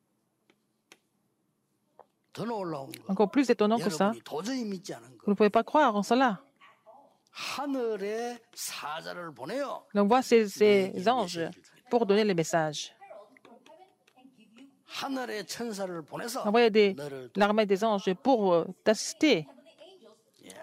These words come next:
Speaker 2: pour te
Speaker 1: 하늘
Speaker 2: protéger.
Speaker 1: 군대를 보내요. 영적 싸움에
Speaker 2: Alors, euh, je, on veut envoyer mes armées, euh,
Speaker 1: 이게
Speaker 2: euh,
Speaker 1: 성경에
Speaker 2: les armées des
Speaker 1: 나옵니다.
Speaker 2: anges pour faire le combat spirituel. C'est vraiment
Speaker 1: 그래서
Speaker 2: écrit
Speaker 1: 이게
Speaker 2: dans la
Speaker 1: 중요한
Speaker 2: Bible.
Speaker 1: 게 있어요.
Speaker 2: Alors, ce sont des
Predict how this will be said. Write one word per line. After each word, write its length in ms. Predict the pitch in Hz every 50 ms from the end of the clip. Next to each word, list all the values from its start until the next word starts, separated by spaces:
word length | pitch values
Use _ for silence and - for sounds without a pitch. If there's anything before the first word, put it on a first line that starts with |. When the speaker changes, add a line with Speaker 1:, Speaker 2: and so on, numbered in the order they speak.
| - - -
Speaker 2:
pour 140 | 226 214
te 60 | - -
Speaker 1:
하늘 40 |
Speaker 2:
protéger. 500 | 190 202 226 233 254 254 226 269 285 247 190
Speaker 1:
군대를 220 | 202 180 180 170 147
보내요. 460 | - - 127 156 208 214 196 151 - - _ _ _ -
영적 400 | 185 269 302 330 302 - 240 -
싸움에 500 | - - - 202 185 180 170 156 147 135 _ _ _ _ - -
Speaker 2:
Alors, 200 | 196 214 208 180
euh, 140 | 175 196 190
je, 140 | 185 190 202 190
on 120 | 185 202
veut 240 | 196 196 208 208 214
envoyer 240 | 214 214 233 269 269
mes 360 | 220 214 202 196 185 180 185
armées, 500 | 190 165 175 202 226 220 202 175 165 - -
euh, 440 | - 151 156 - 50 50 50 - - 190 - _ - - - - -
Speaker 1:
이게 80 | - -
Speaker 2:
euh, 80 | 156
Speaker 1:
성경에 240 | - - - - 196
Speaker 2:
les 140 | 190 180 202
armées 160 | 202 202 190
des 80 | 180 185
Speaker 1:
나옵니다. 260 | 220 233 233 - 214
Speaker 2:
anges 20 | 196
pour 340 | - 247 254 240 - 202
faire 260 | 180 - 247 240 214 - 175
le 100 | 175 175
combat 240 | - 196 185 196 190
spirituel. 400 | - - 226 208 - - 262 233
C'est 220 | - 269 240 208
vraiment 480 | 190 - 190 208 233 269 240 190 180 -
Speaker 1:
그래서 200 | - 220 214 190
Speaker 2:
écrit 180 | 202 170 170 214
Speaker 1:
이게 20 | 202
Speaker 2:
dans 100 | 180 175
la 100 | 170 170
Speaker 1:
중요한 40 | 160
Speaker 2:
Bible. 320 | 175 170 160 156 147 143
Speaker 1:
게 40 | 156
있어요. 200 | 156 - - _ _ _ _ _ -
Speaker 2:
Alors, 180 | 190 180 175 170
ce 120 | - 202
sont 200 | - - 214 214
des 240 | 190 180 170 165